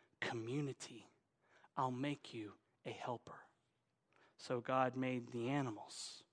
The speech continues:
before he made Eve. The point is this, Adam, it is better to be with animals than to be by yourself. It's better to hang out with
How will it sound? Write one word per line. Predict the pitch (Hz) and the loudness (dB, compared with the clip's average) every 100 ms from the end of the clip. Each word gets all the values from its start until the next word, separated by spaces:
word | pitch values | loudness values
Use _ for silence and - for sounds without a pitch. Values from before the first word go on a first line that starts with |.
| _ _ _ _ _ _ _ - - | _ _ _ _ _ _ _ -18 -14
before | - 254 277 | -6 0 2
he | 240 | 2
made | 220 196 | 2 2
Eve. | 185 190 117 - - _ _ _ _ _ _ - | 0 -2 -2 -8 -20 _ _ _ _ _ _ -2
The | 151 | 0
point | 127 175 170 | 6 8 8
is | 139 117 | 2 2
this, | 143 131 - - - - - - - | 2 2 0 -2 -4 -16 -18 -18 6
Adam, | 147 160 190 208 196 - - - - - - | 10 12 10 6 0 -12 -20 -20 -20 -10 0
it | 143 | 2
is | 127 | 2
better | 117 135 147 170 185 180 - _ | 6 8 8 8 4 -2 -14 _
to | - | 0
be | 170 | 2
with | 175 165 - | 4 2 2
animals | 135 120 104 98 - - - - _ _ | 2 2 -2 -6 -6 -6 -6 -12 _ _
than | - 113 | -8 -8
to | - | -6
be | 117 113 | -6 -4
by | 113 104 | -4 -4
yourself. | 113 113 - 131 - - - - _ _ _ _ _ _ _ _ _ _ _ - - | -6 -8 -10 -10 -14 -16 -20 -20 _ _ _ _ _ _ _ _ _ _ _ -16 6
It's | 190 - | 6 8
better | 156 196 226 269 262 - - | 12 12 12 12 12 8 6
to | - | 10
hang | 214 - 226 226 247 - | 12 12 12 12 12 12
out | 180 196 233 185 | 12 12 12 12
with | 175 | 12